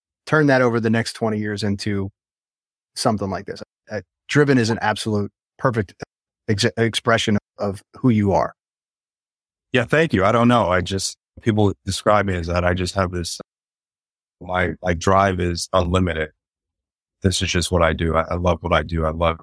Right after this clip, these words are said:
Speaker 2: getting into the, the, the weeds of real estate, actually, of mobile home parks and trying to find out if this is a good deal or not.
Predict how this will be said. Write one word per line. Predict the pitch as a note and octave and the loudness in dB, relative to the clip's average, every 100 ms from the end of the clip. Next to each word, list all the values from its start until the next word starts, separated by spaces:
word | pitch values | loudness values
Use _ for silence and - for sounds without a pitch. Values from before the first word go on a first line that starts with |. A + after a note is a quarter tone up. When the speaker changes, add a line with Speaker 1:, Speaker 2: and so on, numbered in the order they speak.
| - | -6
Speaker 2:
getting | E2+ - | -6 -6
into | E2+ - - E2+ | -16 -10 -6 -6
the, | D#2 D2+ - _ _ _ _ | -4 -8 -8 _ _ _ _
the, | E2+ - | -8 -6
the | F2+ | -2
weeds | F2 F2 D#2+ - _ | 0 0 -2 -4 _
of | - E2+ | -4 2
real | F2+ | 2
estate, | F2+ - E2 D#2+ | 2 0 -2 -2
actually, | E2+ F2+ - E2+ - - | -4 -4 -4 -4 -6 -2
of | F#2+ | 4
mobile | G#2 G2 | 4 4
home | F2+ F2 | 2 2
parks | E2+ D#2 - | 2 0 0
and | E2 D#2+ | -6 -4
trying | F2+ E2+ | -2 -2
to | D#2+ | -2
find | E2+ E2 | 0 2
out | E2 D#2 _ | 2 0 _
if | F2+ | -8
this | E2 E2+ - | -4 -4 -4
is | - | -6
a | G2+ | -6
good | D#2+ E2+ | -4 -4
deal | D#2+ D#2+ | -2 -2
or | D#2 | -2
not. | D2+ | -6